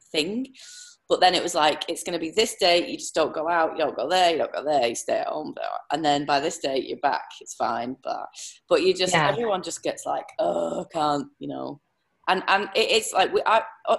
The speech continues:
Speaker 1: New Zealand is, is a pretty conservative country, even though people think it isn't, it is.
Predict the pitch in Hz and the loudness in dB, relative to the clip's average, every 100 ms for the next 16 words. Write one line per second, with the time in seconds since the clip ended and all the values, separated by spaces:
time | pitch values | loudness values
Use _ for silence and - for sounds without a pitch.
0 | - 240 240 269 214 - 185 - 180 175 | 0 -4 0 0 0 0 -4 -4 -4 -2
1 | 175 190 180 190 226 208 202 202 196 - | -4 -2 -2 -2 -6 -2 -2 -2 -4 -6
2 | 208 - 269 226 165 151 175 160 - 156 | -8 -4 -4 -2 -2 -2 -6 -10 -12 -10
3 | - 156 226 - - 143 202 233 | -8 -8 -8 -8 -4 -2 -2 -6